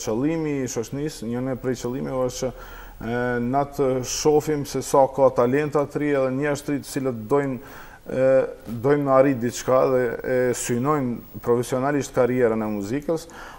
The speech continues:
atëherë, e, qëllimi jon deri diku është që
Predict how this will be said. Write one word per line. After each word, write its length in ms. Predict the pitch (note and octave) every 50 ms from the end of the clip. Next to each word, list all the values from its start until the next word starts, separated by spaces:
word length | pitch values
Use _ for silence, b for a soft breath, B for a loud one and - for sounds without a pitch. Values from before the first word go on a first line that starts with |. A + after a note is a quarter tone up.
| B - A2+
atëherë, 460 | A#2+ - - E3+ F3 E3+ E3 D#3 D3 -
e, 480 | - - A1 A1 A1 G1+ - - - - -
qëllimi 560 | - D3 C#3+ D3 E3 F3 F3 E3 D#3 D3 C#3+ C#3 C#3+
jon 380 | D#3 D#3 C#3+ C3+ B2 A#2 A2 A2+
deri 180 | B2 B2+ B2 A#2+
diku 320 | C3 B2+ - D#3+ D3+ D3+ D3
është 220 | D3 - - - -
që 160 | C#3+ C#3